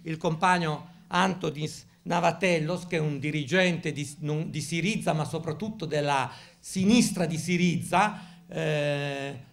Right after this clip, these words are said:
un compagno con un ruolo nazionale estremamente importante. Pensate, con tutte le cose che succedono in questi giorni in Grecia, lui ha scelto di stare qui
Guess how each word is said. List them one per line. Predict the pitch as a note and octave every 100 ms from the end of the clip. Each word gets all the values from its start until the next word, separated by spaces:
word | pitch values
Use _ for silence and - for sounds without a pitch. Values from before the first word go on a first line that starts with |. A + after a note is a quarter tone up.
| _
un | F#3 F3
compagno | E3+ E3 D#3+ F#3 F3+ F3 E3+
con | E3+ E3
un | E3
ruolo | D#3+ F3+ F3 E3+
nazionale | D#3 D#3 F3 D#3+ E3 D#3 C#3+ B2+ - -
estremamente | F3 D#3+ F3+ F3 F#3+ -
importante. | F3 - F#3+ G3 G3+ G3+ D#3+
Pensate, | - G3 F#3 G3+ F3 D#3
con | D3+ D3+
tutte | A#3 A3+ G3
le | F#3+
cose | G3+ G3
che | E3+ D3+
succedono | - - G#3 F#3+ F3+ E3 E3 - -
in | E3+
questi | E3+ F3+ F#3
giorni | F3 F#3+ E3 F3+
in |
Grecia, | F3+ D#3+ D#3+ D#3 D#3+ - -
lui | - G3
ha | E3+
scelto | - G#3+ G#3+ G#3
di | D#3+
stare | D#3+ - G3+ G#3 G3+
qui | G#3 G#3+ -